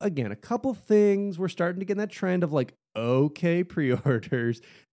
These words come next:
Definitely some cool things with the sticker book and the pouch and things like that. But then a lot of that, like, D L C of costumes, which,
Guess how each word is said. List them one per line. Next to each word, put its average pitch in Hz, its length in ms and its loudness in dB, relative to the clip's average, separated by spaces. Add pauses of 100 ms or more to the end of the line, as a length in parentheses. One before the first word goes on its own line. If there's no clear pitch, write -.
Definitely 175 280 4
some 220 140 -2
cool 185 220 4
things 160 180 0
with - 80 -14
the 113 80 -4
sticker 127 320 0
book 113 400 2
and 117 100 -4
the 113 60 -2
pouch 95 400 -4
and 101 100 -10
things 95 200 -8
like 92 220 -8
that. 85 200 -6
But 107 100 -10
then 127 100 0
a 120 60 0
lot 110 200 0
of 98 80 -4
that, 98 200 -4
like, 98 160 -10
D 117 120 0
L 98 100 -2
C - 140 -8
of 90 120 -6
costumes, - 480 -12
which, 247 280 -2